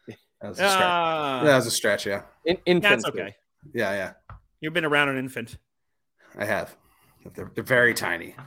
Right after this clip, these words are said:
Speaker 2: They're very tiny, those infants. Yeah, it's insane.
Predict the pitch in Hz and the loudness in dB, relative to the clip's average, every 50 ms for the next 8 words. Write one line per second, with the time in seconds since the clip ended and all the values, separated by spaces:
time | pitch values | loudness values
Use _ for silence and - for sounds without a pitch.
0 | _ _ _ _ - 98 98 92 - 107 117 110 107 101 95 - 104 90 92 90 | _ _ _ _ -16 -14 -14 -12 -10 -6 -4 -2 -2 -4 -4 -6 -10 -12 -12 -12
1 | 90 92 95 95 - - - - _ - - - 92 95 - 90 - - - - | -12 -12 -12 -12 -10 -12 -14 -14 _ -20 -18 -14 -14 -14 -12 -14 -16 -16 -16 -18
2 | _ _ _ _ _ _ _ _ _ _ _ _ _ _ _ _ _ _ - 110 | _ _ _ _ _ _ _ _ _ _ _ _ _ _ _ _ _ _ -4 -2
3 | 113 101 87 - - - - - - 101 - - 104 92 90 90 82 | -2 -2 -2 -6 -12 -16 -12 -12 -10 -10 -8 -8 -8 -8 -10 -12 -18